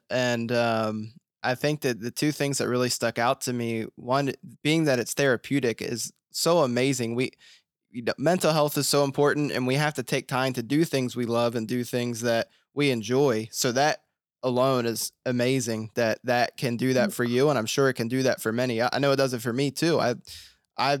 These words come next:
Speaker 1: take a lot of pride in my collection. Before Dragon Ball, I
Speaker 2: Mm-hmm.
Speaker 1: played this game called The Spoils, and to this day, I've never sold any of them. Um,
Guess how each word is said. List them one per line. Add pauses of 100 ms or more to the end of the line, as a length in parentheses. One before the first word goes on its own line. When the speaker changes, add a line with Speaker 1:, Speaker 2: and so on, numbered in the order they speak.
(100)
Speaker 1:
take
a
lot
of
pride
in
my
collection.
Before (340)
Dragon
Ball,
I
Speaker 2:
Mm-hmm.
Speaker 1:
played
this
game
called
The
Spoils, (380)
and
to
this
day,
I've
never
sold
any
of
them. (500)
Um,